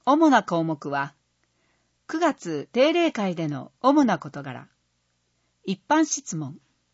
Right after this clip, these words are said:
十二月定例会の日程予定、委員会の活動状況、委員会の行政調査報告、議会日誌、他となっています。議会報告会を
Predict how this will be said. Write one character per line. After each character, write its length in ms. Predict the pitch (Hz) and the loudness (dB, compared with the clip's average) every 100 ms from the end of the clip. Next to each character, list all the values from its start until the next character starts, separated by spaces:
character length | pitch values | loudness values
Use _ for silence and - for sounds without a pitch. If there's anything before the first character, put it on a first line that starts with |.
| _ _ _ _ _ _ _ _ _ | _ _ _ _ _ _ _ _ _
十 220 | - 277 | -6 -2
二 140 | 320 330 | 0 2
月 520 | 262 - 165 147 - _ _ | 0 -2 -8 -8 -10 _ _
定 220 | - 285 320 | -2 0 2
例 200 | 330 294 | 0 0
会 260 | 208 180 | -2 -2
の 140 | 156 143 | -4 -4
日 180 | 143 - - | -8 -10 -6
程 140 | 220 | -4
予 160 | 190 180 | -2 -4
定、 320 | - 143 127 _ _ _ _ _ _ _ _ _ _ | -8 -18 -20 _ _ _ _ _ _ _ _ _ _
委 220 | 220 254 294 | -2 2 2
員 120 | 247 | 2
会 240 | 196 185 | 0 0
の 260 | 160 147 - | -2 -6 -10
活 260 | 185 185 294 | -10 -4 2
動 180 | 311 285 | 2 4
状 160 | 262 | 0
況、 320 | 202 160 131 - _ _ _ _ _ _ _ - | -2 -8 -14 -16 _ _ _ _ _ _ _ -4
委 200 | 247 320 | 0 0
員 100 | 285 | 2
会 240 | 214 185 | 0 0
の 240 | 156 143 - | -4 -6 -6
行 160 | 175 269 | 0 0
政 320 | 302 311 - | 0 -2 0
調 180 | 294 285 | -2 -2
査 140 | 269 | -2
報 180 | 233 214 | -4 -6
告、 360 | 156 - - _ _ _ _ _ _ _ _ _ - | -8 -14 -16 _ _ _ _ _ _ _ _ _ -10
議 140 | 202 | -6
会 260 | - 285 294 | 0 2 4
日 180 | 269 262 | 2 0
誌、 340 | - 156 - _ _ _ _ | -6 -12 -14 _ _ _ _
他 380 | 165 - 190 - - | -12 -6 -6 -8 -8
と 100 | 247 | -6
な 120 | 214 | -4
っ 60 | 196 | -6
て 120 | 175 | -8
い 80 | 151 | -8
ま 140 | 147 | -12
す。 180 | - - _ | -16 -20 _
議 120 | 196 208 | -8 0
会 220 | 311 320 | 2 2
報 240 | 285 311 | 2 0
告 240 | 311 359 - | 0 -4 -2
会 260 | 262 202 | -2 0
を 140 | 170 | -2